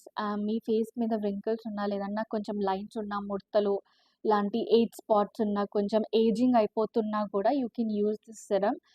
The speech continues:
Definitely it will work. ఇది కూడా పర్సనల్‌గా నేను, ఆహ్, దగ్గరుండి చూశాను కదా, ఇది కూడా వర్క్ అవుతుంది. It is also made with all nice ingredients. And, ఆహ్, ఇది వచ్చి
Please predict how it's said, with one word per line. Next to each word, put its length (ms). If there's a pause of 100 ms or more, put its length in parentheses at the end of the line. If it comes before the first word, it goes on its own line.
(240)
Definitely 480
it 160
will 240
work. 260 (100)
ఇది 200
కూడా 220 (300)
పర్సనల్‌గా 600
నేను, 280 (520)
ఆహ్, 240
దగ్గరుండి 520
చూశాను 480
కదా, 240
ఇది 200
కూడా 240
వర్క్ 300
అవుతుంది. 540 (440)
It 120
is 180
also 340
made 300
with 300
all 340
nice 320
ingredients. 800 (500)
And, 440
ఆహ్, 220
ఇది 180
వచ్చి 300